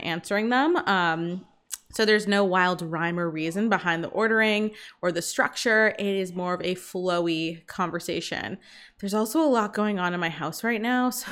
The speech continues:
there might be some background noise. And guess what? That's life, and we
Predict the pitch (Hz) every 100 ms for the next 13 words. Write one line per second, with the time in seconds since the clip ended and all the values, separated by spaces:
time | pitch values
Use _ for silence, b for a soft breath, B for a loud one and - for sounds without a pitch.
0 | - 208 175 175 185 - 226 269 262 220
1 | 202 202 196 196 190 190 190 185 196 -
2 | B B B - 175 170 175 - - -
3 | - - - - - 196 220 277 - -
4 | 185 190 185 196 - 180 165 170 170 170